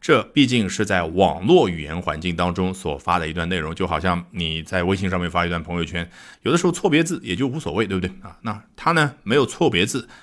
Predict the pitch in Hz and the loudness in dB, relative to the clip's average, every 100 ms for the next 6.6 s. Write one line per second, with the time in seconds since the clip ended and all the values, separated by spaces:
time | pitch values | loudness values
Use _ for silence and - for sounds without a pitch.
0 | - 151 147 151 139 - - 127 113 82 | -2 0 2 2 2 -2 0 2 2 0
1 | 87 95 95 - 135 135 - 69 - 104 | -2 -2 -2 0 2 2 0 -8 -4 -2
2 | 117 113 98 85 92 113 117 131 135 135 | 0 2 2 0 -4 0 4 4 4 2
3 | 131 123 101 98 82 - - - 107 117 | -4 -6 2 4 4 0 -10 -6 0 2
4 | 110 85 - - 104 - 90 90 - - | 4 2 -4 0 0 2 0 -2 -4 -12
5 | _ 113 107 113 120 101 82 71 69 73 | _ -6 2 6 6 4 2 -2 -4 -6
6 | 69 - 95 80 92 87 | -6 -10 -8 -6 -4 -6